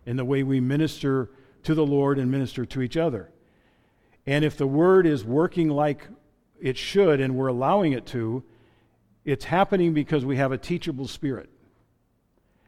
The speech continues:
And let me remind you of some things that a teachable spirit represents.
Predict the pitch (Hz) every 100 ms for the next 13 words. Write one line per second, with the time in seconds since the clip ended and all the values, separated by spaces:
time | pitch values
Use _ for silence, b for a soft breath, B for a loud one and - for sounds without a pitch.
0 | _ _ 131 147 180 214 190 165 165 165
1 | 156 151 123 156 139 - 147 135 131 117
2 | - 185 - 143 139 - 147 135 131 135
3 | 135 135 110 117 98 -